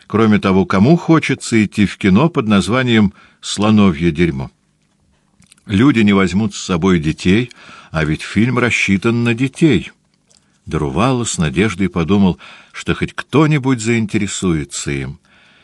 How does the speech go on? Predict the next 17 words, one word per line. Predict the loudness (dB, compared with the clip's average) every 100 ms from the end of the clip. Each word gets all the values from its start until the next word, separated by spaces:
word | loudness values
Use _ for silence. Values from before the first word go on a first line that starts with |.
| _
Ему | 0 2 2
в | 2
голову | 2 4 6 4
полезли | 2 2 2 2 -2
всякие | -4 -2 -2 0 0
мрачные | 2 0 -2 0 0
мысли. | 0 -2 -8 -16 _ _ _ _ _ _ -14
Вот | -2 0 0
что | -2 -2 0
делает | 2 2 2 0 2
неуверенность | 2 4 4 2 0 0 -2 -6 -12
в | -14
себе. | -8 -6 -6 -8 -12 -20 _ _ _ _
Она, | 0 4 4 2
как | 0 -4 -4
старый | -10 -2 0 2 2
враг | 2 2 0 -2 -6